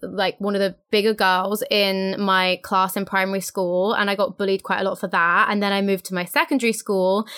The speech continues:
and I was bullied for being ugly. And it was, like, those things, like, really stay with you.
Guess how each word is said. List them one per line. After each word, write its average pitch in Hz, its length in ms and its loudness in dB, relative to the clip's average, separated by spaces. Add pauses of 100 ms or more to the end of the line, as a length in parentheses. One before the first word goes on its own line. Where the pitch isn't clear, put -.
(280)
and 196 200 0
I 190 80 2
was 196 120 -2
bullied 196 340 -2
for 190 60 -8
being 185 360 -2
ugly. 262 580 4 (100)
And 214 460 2
it 226 220 -2
was, 262 160 0
like, 262 220 2
those 311 200 2
things, 381 220 2
like, 277 160 0
really 247 580 2
stay 226 300 0
with 254 220 2
you. 311 360 2